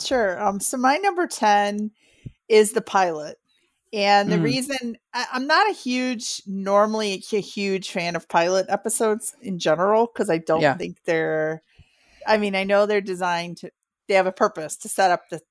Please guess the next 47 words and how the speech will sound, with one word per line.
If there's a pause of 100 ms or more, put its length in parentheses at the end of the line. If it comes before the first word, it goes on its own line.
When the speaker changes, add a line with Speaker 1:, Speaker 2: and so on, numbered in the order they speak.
(140)
Speaker 1:
the
story
and
to
introduce
the
characters,
and
some
are
better
than
others.
And (1000)
for
me,
though,
I, (340)
it
had
to
be
on
this
list, (140)
but
it
was,
yeah,
you
know,
out
of
the
ten,
it
was
my
least
favorite
of
the
ten
I
chose
Speaker 2:
Mm-hmm.
Speaker 1:
because